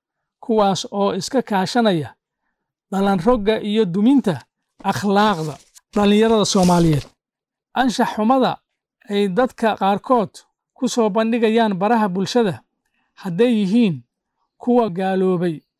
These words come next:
iyo kuwa qowmuluudka ah, intaba waa qorshayaal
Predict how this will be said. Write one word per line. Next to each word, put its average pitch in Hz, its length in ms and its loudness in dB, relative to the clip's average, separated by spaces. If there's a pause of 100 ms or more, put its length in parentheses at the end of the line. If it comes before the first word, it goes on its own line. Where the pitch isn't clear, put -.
(380)
iyo 208 200 0
kuwa 233 280 0
qowmuluudka 208 760 0
ah, 143 140 -6 (520)
intaba 214 480 0 (520)
waa 185 140 -2
qorshayaal 208 760 -2